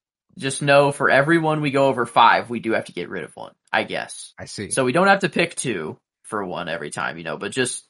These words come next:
Speaker 1: just know every one we go over five, we're gonna have to axe one of 'em.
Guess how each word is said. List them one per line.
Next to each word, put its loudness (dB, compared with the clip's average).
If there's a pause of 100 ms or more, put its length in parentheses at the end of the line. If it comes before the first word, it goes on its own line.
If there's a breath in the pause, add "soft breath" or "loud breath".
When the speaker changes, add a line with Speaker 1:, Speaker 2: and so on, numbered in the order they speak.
(440)
Speaker 1:
just -6
know 8
every 6
one 2
we -2
go 4
over -2
five, 2 (1300)
we're -6
gonna 0
have 2
to -2
axe 0
one -10
of -14
'em. -18